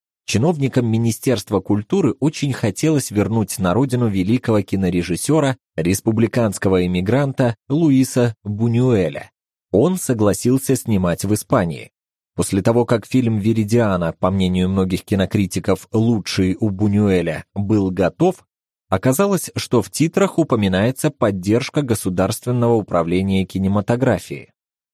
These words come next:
Премьера на Каннском фестивале тысяча девятьсот шестьдесят первого года обернулась двойным скандалом.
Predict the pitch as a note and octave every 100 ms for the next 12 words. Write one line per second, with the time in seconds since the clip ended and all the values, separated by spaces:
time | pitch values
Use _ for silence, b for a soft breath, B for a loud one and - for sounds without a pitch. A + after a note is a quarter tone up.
0 | _ _ - F2 F2 G2+ C#3 C3+ B2 G#2
1 | - A#2+ A2 G#2+ G2 - G2+ - A2 A2
2 | F#2+ F2+ A#2 G2+ - G2+ G2+ G2+ G2+ F#2
3 | - F#2+ G2 - F#2+ - F#2+ E2+ E2+ F2
4 | G2+ D3+ G2 - _ _ _ - F#2+ G#2
5 | G#2+ C#3+ C3+ A#2 - G#2 G#2 G#2+ A2 C#3+
6 | D3 G2+ - F2+ G2 G#2 D#2 -